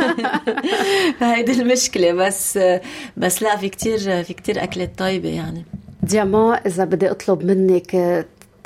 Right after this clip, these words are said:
Speaker 2: توجهي هالثلاث كلمات يلي كمان بيطبعوا حياتنا لثلاث أشخاص، لمين بتقولي "بعتذر"؟ لمين بتقولي "شكرًا"؟ ولمين بتقولي "بحبك" أو "بحبك"؟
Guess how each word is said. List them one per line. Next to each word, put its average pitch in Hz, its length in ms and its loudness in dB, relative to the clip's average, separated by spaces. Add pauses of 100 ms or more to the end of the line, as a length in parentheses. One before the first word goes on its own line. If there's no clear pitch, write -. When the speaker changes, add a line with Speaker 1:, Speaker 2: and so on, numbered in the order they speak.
(200)
Speaker 2:
توجهي 208 420 0
هالثلاث 202 480 -4
كلمات 170 600 0
يلي 170 200 0
كمان 175 500 0
بيطبعوا 170 520 -4
حياتنا 175 760 0 (420)
لثلاث 196 440 0
أشخاص، - 680 -4
لمين 196 300 2
بتقولي 180 680 2
"بعتذر"؟ 170 680 -4 (800)
لمين 190 300 4
بتقولي 170 760 0 (140)
"شكرًا"؟ 190 760 -2
ولمين 185 380 4
بتقولي 185 400 -4
"بحبك" 175 540 -8
أو 170 100 -2
"بحبك"؟ 185 480 -12